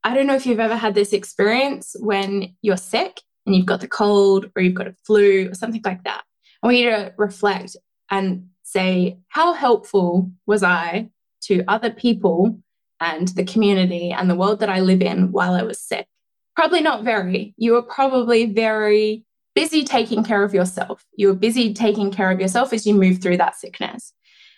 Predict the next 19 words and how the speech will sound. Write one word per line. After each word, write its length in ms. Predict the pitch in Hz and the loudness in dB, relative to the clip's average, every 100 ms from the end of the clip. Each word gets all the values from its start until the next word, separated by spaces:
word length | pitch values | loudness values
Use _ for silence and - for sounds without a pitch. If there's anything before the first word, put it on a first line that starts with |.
| _ | _
And 380 | 202 220 220 208 - | -4 -2 -2 -2 -2
relationship 840 | 196 214 208 226 285 285 277 254 - | 0 0 0 -2 -6 -6 -2 -2 -2
breakdowns 600 | 196 202 202 196 185 185 | 0 0 0 0 2 4
or 80 | 180 | 2
relationship 580 | 185 190 208 247 226 202 | 2 2 2 0 -4 0
dysfunctions 760 | 208 190 196 196 - 185 180 185 - | -2 0 -4 -4 -2 2 2 0 0
are 340 | 190 190 190 | 2 2 -2
very, 480 | 190 185 214 202 202 | 0 2 2 4 2
very 320 | 208 190 190 | 2 0 0
similar. 500 | 202 - 185 180 - - _ _ - | -2 0 0 0 -2 -8 _ _ -2
They 140 | 208 | -2
take 380 | 202 208 196 - | 0 -4 -4 -8
so 320 | - - 214 | -14 -4 -2
much 380 | 226 240 - - _ - - | 0 -2 -6 -20 _ -20 -6
time, 580 | 240 226 214 214 214 208 _ _ - | -2 0 2 0 -2 -6 _ _ 0
money, 600 | 202 202 202 196 190 185 _ _ | 2 2 2 0 -2 -6 _ _
energy 480 | 208 226 226 196 190 - | 0 2 2 2 0 0
away 300 | 196 190 196 | 2 2 2
from 380 | 190 190 190 | 0 -2 -4